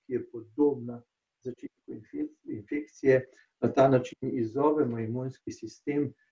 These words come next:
da začne producirati matične celice in jih v telesu namnožimo za nekajkrat. Eh, če rečemo, da recimo v, nekje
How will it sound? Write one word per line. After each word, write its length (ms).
da 80
začne 440
producirati 720
matične 520
celice 520
in 500
jih 440
v 520
telesu 540
namnožimo 720
za 140
nekajkrat. 880
Eh, 880
če 160
rečemo, 520
da 180
recimo 580
v, 240
nekje 320